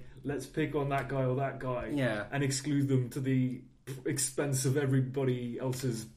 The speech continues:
Speaker 2: Yeah, even,
Speaker 1: enjoyment.
Speaker 2: even, um, is it, is it Jay, the, um, the guy with the, like, thick glasses and the,
Speaker 1: Yes.
Speaker 2: the one, the one who's being scouted?
Speaker 1: Yeah, the
Speaker 2: He
Speaker 1: guy who's got, um, ambitions to go pro at the end of it all.
Speaker 2: Yeah,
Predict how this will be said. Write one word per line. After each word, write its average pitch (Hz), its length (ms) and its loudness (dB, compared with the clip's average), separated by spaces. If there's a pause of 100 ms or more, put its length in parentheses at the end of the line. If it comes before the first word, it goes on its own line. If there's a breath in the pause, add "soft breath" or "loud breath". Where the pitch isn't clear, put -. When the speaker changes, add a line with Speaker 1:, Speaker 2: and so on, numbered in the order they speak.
Speaker 2:
Yeah, 131 220 0
even, 127 120 0
Speaker 1:
enjoyment. 143 540 6 (260)
Speaker 2:
even, 175 640 2
um, 123 760 2 (360)
is 143 120 -4
it, - 180 -10
is 185 180 2
it 247 200 2
Jay, 214 600 4
the, 151 360 0
um, 139 380 2
the 135 60 -2
guy 143 220 4
with 139 220 0
the, 135 260 4 (120)
like, 120 180 0
thick 131 320 -4
glasses 127 640 4
and 110 160 -2
the, 147 60 2
Speaker 1:
Yes. - 500 -2
Speaker 2:
the 127 100 2
one, 131 340 6
the 131 80 4
one 131 160 6
who's 131 120 6
being 123 200 2
scouted? 113 640 -2 (240 loud breath)
Speaker 1:
Yeah, 143 320 4 (160)
the 160 80 2
Speaker 2:
He 196 80 10
Speaker 1:
guy 170 240 10
who's 147 160 2
got, 147 240 0
um, 135 320 2
ambitions 135 480 2
to 127 60 -6
go 127 160 0
pro 110 480 -6
at 98 80 -12
the 104 100 -8
end 101 80 -10
of 101 80 -10
it - 40 -8
all. 82 320 -10
Speaker 2:
Yeah, 123 400 2